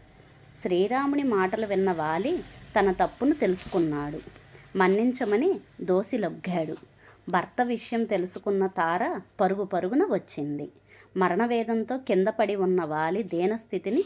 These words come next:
చూసింది. గుండె చెరువయ్యేటట్లు ఏడ్చింది. ప్రాయోపవేశానికి సిద్ధపడిన తారను హనుమంతుడు ఓదార్చాడు.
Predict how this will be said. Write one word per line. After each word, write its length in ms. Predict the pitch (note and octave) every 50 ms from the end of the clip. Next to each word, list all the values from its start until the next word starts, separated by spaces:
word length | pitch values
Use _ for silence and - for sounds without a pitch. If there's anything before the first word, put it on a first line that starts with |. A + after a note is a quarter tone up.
| - B3+
చూసింది. 600 | F#3+ D#3+ D3+ - - D3 D3 D3 D3 D#3 E3+ - _ - - - - - - - - - - - F#3 F3
గుండె 280 | G3 F#3+ G3+ G3+ A#3 A#3 - G#3+
చెరువయ్యేటట్లు 800 | F3 F3+ F#3 G3+ G3 F#3+ F#3 F#3 F3+ E3+ E3 D3+ D3 - - C#4
ఏడ్చింది. 800 | D#4+ C4 F3 E3 E3 D#3+ F3+ - - D#3+ D3 D3 D3 D3+ D3+ - - - _ _ _ _ _ _ _ _ - - _ _ _ _ _ _ _ _ _ _ _ -
ప్రాయోపవేశానికి 1080 | G#3 F#3+ F3 F#3 G3 G#3+ A3+ A3+ A3+ G#3+ G3 F#3+ F#3 F#3 - G3+ F3+ F3+ F#3 F#3 A#3 A3
సిద్ధపడిన 640 | - - F3+ D#3+ E3+ F#3+ F#3 G3+ F#3 F#3+ F3+ F3+ E3+
తారను 580 | - F3 D3 D3 D3+ E3+ F3+ A3 D#4 F#4+ A3+ - - - - - - - F#3+
హనుమంతుడు 520 | E3+ F3 F#3 G#3+ A#3 B3 A#3+ C#4 C4+ F4
ఓదార్చాడు. 800 | D4+ G3 E3+ D#3+ D#3+ F3+ E3 D#3 - - - - D3 D3 D#3+ D#3+